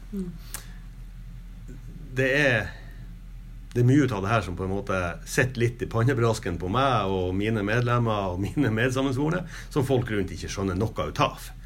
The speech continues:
Speaker 1: Ja.
Speaker 2: Og i anbudet så er det helt klart at det, det er krav til norske lønns- og arbeidsvilkår på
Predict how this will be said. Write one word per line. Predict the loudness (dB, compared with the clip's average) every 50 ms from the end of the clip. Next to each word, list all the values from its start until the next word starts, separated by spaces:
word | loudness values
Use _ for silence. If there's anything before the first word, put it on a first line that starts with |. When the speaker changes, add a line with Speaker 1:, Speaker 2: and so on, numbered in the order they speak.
| -14 -14 -14 -12 -14 -10 -4
Speaker 1:
Ja. | -4 -4 -4 -4 -8 -6 2
Speaker 2:
Og | 4 4 4 2 0 -12 -14 -14 -14 -14 -14 -14 -14 -14 -14 -14 -6 0
i | 2 4 4
anbudet | 6 6 6 6 6 4 4 4 4 2 0
så | 0 0 0
er |
det | 2 2 0
helt | 4 4 4 4 4 0
klart | 0 2 2 2 2 0 -2
at | -6 -6 0
det, | 0 0 2 2 0 -2 -4 -8 -14 -14 -14 -10 -4 -2 -2 -2 -2 -4 -6 -2
det | -2
er | -2 -2
krav | -4 0 2 4 4 6 4 2 0 -4 -8 -12 -16 -16 -16 -16 -14 -14 -10 -4
til | 0 2
norske | 2 2 2 0 -4 -2 0 0
lønns- | 2 2 0 0 -2 -2 -4
og | -2 -2 -2
arbeidsvilkår | -2 -4 -2 -4 -4 -2 -2 -4 -4 -4 -6 -8 -12 -14 -14 -14 -14 -14 -10
på | -6 -4 -4